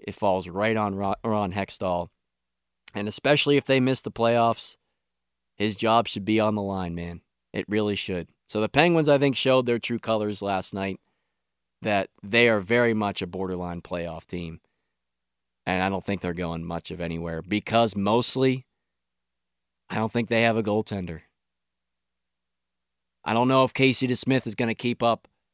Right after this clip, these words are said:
this level of performance. I know, actually, that he most likely won't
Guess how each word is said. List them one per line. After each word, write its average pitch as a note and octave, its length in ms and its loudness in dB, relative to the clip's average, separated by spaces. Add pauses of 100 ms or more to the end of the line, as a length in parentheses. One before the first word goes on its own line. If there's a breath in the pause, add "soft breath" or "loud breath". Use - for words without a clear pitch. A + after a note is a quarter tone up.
(300)
this B2+ 340 2
level B2 500 4
of A2+ 260 4
performance. A#2 520 -4
I B2+ 100 2
know, B2 340 2
actually, F#2+ 380 -6
that G2 160 -6
he G2 160 -6 (420)
most D3+ 360 6
likely C#3+ 360 4
won't G#2+ 440 -4